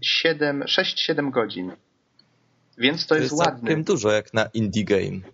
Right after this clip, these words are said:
Speaker 1: Tak, to jest bardzo dobry wynik. Zwłaszcza, powiedzmy sobie szczerze, nie tylko na indie game już, jak bierze się pod uwagę najnowszy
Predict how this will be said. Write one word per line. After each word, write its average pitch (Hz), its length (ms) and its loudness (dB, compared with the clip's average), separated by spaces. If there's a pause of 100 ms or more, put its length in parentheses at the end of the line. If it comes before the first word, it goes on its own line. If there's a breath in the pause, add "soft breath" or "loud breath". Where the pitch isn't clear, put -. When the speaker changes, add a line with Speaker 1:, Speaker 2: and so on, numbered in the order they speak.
Speaker 1:
Tak, 107 380 -2
to 107 80 2
jest 131 120 0
bardzo 135 280 0
dobry 120 260 -2
wynik. 92 460 -6 (220)
Zwłaszcza, 120 500 0
powiedzmy 160 320 -2
sobie 156 160 0
szczerze, 147 240 0
nie 151 100 2
tylko 170 260 0
na 160 120 2
indie 120 400 -4
game 104 380 0
już, 107 200 -2
jak 107 220 0
bierze 110 280 -2
się - 120 -6
pod 110 180 -6
uwagę 107 360 -2
najnowszy 104 480 -2